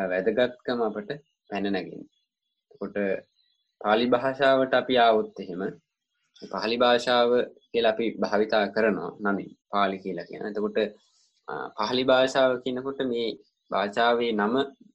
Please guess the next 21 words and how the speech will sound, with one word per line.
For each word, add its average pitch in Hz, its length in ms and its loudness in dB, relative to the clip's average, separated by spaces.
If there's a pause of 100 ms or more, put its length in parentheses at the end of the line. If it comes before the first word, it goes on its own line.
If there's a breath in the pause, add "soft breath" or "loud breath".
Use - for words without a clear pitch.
පාලිද 107 400 0 (180)
කියලා 104 280 -4
කවුරු 98 220 -6
හරි 98 120 -10
කෙනෙක් 98 300 -8
අහන්න 101 280 -8
පුළුවන්. 92 360 -10 (480 loud breath)
ඒකට - 240 -14
පාලි 104 240 -2
භාෂාව 113 540 2
කියලා 110 320 -2 (120)
කිව්වට 107 380 -2
ඒක 110 220 -2 (840 loud breath)
ත්‍රිපිටකය 107 680 -6
තුල 120 200 -4
අපට 113 360 -2
පාලි 113 340 2 (200)
කියලා 113 300 0
භාවිතා 107 480 2
වෙනවා 117 300 2
නම්, 90 180 -4